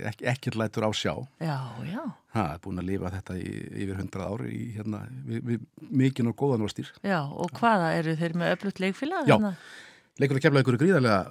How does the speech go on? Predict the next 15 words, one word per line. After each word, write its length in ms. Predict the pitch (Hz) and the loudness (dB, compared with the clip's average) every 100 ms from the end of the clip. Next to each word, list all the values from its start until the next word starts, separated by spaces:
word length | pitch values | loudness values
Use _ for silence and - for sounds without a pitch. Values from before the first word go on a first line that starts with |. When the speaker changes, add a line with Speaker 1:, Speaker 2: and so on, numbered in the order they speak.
| 143 | -2
Speaker 1:
öflugt 240 | 127 117 | 0 0
félag. 240 | 135 - - - _ _ - | 0 -2 -10 -20 _ _ -8
Mikið 400 | 131 139 135 117 | -4 -2 0 2
af 60 | 117 | 2
hæfileikaríku 680 | 117 110 104 - - - 95 | 2 -2 -6 -6 -6 -6 -6
fólki 300 | 113 - 107 | -6 -2 -2
og 140 | 95 101 | -2 -2
þau, 120 | 127 104 | -4 -2
og 120 | 104 131 | 0 0
mikill 160 | 135 | 2
metnaður. 380 | 123 151 208 220 - _ _ - _ - - - - _ _ - | 2 2 -2 -2 -8 _ _ -20 _ -20 -20 -20 -20 _ _ -12
Eh, 300 | 131 123 123 | -6 -6 -4
hérna, 300 | 117 120 120 120 | -4 -2 -2 0
þau, 80 | |
já, 180 | 156 151 | 0 0